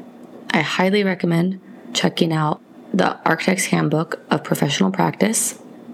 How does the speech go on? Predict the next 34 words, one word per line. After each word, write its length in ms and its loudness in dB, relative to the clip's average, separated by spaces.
which 240 0
is 120 2
published 640 -2
by 160 2
the 120 -2
A 140 4
I 100 2
A. 300 0
It, 360 -2
it's 200 2
massive. 520 2
It's, 140 -4
like, 160 0
fifteen 300 0
hundred 240 -2
pages. 480 0
But 460 0
this 240 0
book 320 -2
is 420 0
vital, 680 0
not 240 2
just 200 0
for 180 2
your 220 0
test, 480 -2
but 160 0
for 120 2
your 200 0
own 160 0
practice 580 0
as 220 2
an 100 0
architect. 540 -4